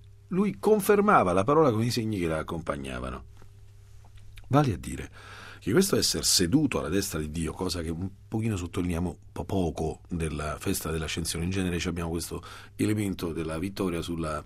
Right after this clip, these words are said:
mm, legge di gravitazione universale che ci colpisce tantissimo,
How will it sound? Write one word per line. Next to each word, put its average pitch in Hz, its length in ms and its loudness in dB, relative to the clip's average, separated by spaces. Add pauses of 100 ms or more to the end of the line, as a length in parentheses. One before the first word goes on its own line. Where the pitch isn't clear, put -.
(100)
mm, 78 280 -8
legge 90 280 -2
di 80 140 0
gravitazione 85 520 0
universale 87 400 -2
che 76 60 -4
ci - 120 -6
colpisce 85 340 -4
tantissimo, 85 640 -2